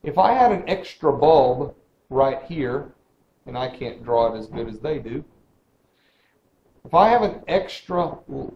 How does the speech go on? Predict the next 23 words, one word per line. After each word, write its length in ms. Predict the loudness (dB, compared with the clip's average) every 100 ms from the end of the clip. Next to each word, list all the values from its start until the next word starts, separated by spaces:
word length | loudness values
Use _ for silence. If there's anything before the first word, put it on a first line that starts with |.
| -8
light 380 | 0 2 2 0
bulb 240 | -2 0
there, 160 | -4 -4
so 240 | -2 0
in 140 | 0
this 160 | -2 -4
case, 280 | -2 -2 2
let's 240 | 0 0
say 140 | -2 0
there's 240 | -2 -4
two 200 | -8 -4
light 300 | 0 0 0
bulbs. 380 | -2 -4 -8 _ _ _ -2
If 220 | -2 4
this 220 | 4 4
light 360 | 4 2 2 2
bulb 300 | 4 4 6
goes 260 | 4 6 4
out, 500 | 4 2 -2 -10 -20 _ _ _ _ _ _ _
so 380 | -20 -4 0 2
does 180 | 0 0
that 240 | 0 0
one, 240 | -4 -10